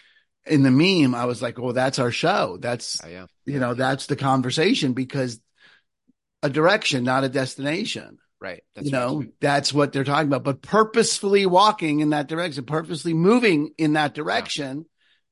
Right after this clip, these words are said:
Speaker 2: Yeah. Yeah, I like the word intentional also there.
Speaker 1: Yeah.
Speaker 2: To be intentional about the direction you're headed, even though it's a vague direction.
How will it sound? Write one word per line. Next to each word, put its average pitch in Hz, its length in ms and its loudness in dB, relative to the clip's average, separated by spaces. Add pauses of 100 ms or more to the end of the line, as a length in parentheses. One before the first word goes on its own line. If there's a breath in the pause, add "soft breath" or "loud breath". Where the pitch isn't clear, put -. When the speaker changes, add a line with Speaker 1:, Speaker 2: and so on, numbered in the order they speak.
(120)
Speaker 2:
Yeah. 104 180 -10 (1400)
Yeah, 107 280 -8
I 120 120 -2
like 139 200 -2
the 139 80 -10
word 117 180 -6
intentional 92 840 -14
also 90 360 -12
there. 76 320 -14 (120)
Speaker 1:
Yeah. 131 200 -6 (380)
Speaker 2:
To 120 60 -18
be 127 140 -4
intentional 123 640 -10
about 95 300 -10
the 104 60 -18
direction 95 380 -14
you're 87 100 -14
headed, 87 280 -14
even 113 240 -12
though 101 180 -8
it's 92 140 -14
a - 20 -20
vague 90 220 -14
direction. 92 560 -14